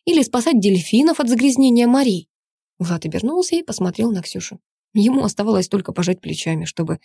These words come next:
обрисовать всю безысходность ситуации. А девушка лишь шумно выдохнула, не зная, как поступить, чтобы не выдать своих чувств. Они как шило в мешке,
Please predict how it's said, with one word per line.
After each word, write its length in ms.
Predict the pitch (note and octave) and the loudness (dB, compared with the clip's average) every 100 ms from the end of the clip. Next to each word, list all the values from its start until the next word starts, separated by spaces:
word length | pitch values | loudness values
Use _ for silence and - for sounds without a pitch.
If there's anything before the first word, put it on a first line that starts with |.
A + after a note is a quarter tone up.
| _ - | _ -6
обрисовать 520 | A#3+ G#3+ A3+ A3+ A#3+ | 0 2 2 2 0
всю 160 | - C4 | 0 -2
безысходность 760 | G3+ G3 F#3 - G#3+ A3 A3+ - | 0 2 0 -2 -2 0 0 -2
ситуации. 680 | F3+ F#3 F3 - - - _ _ - _ - | -6 -4 -4 -6 -12 -14 _ _ -20 _ -6
А 80 | |
девушка 460 | C#4 F#4 G#4 - C4+ | 0 0 0 -2 2
лишь 260 | C#4 D#4 - | 2 0 -4
шумно 480 | - F4 D#4+ F#3+ | 0 4 4 4
выдохнула, 640 | G#3 D#4+ D4 C4+ C#4+ C#4 A3+ | 2 2 2 0 0 0 2
не 140 | F3+ | 0
зная, 320 | E3+ A3 A#3+ | 2 2 2
как 200 | F3+ A3+ | 0 -4
поступить, 560 | - F#3+ E3 F3+ F#3+ - | -4 -6 -4 0 -2 -2
чтобы 480 | - - F3+ F3 E3+ _ | -10 -4 2 2 0 _
не 160 | A3+ A3+ | 2 4
выдать 300 | A#3 F#3 F3 | 4 0 -2
своих 320 | - G#3 A3 | 0 0 0
чувств. 380 | - E3+ - - _ _ _ _ _ - | -6 -10 -12 -20 _ _ _ _ _ -4
Они 180 | E3 | -2
как 180 | - G3+ | 0 -2
шило 280 | - C4 A#3 | 0 0 2
в 60 | G3+ | 2
мешке, 480 | F#3 - F#3+ F3 | 0 0 -2 -2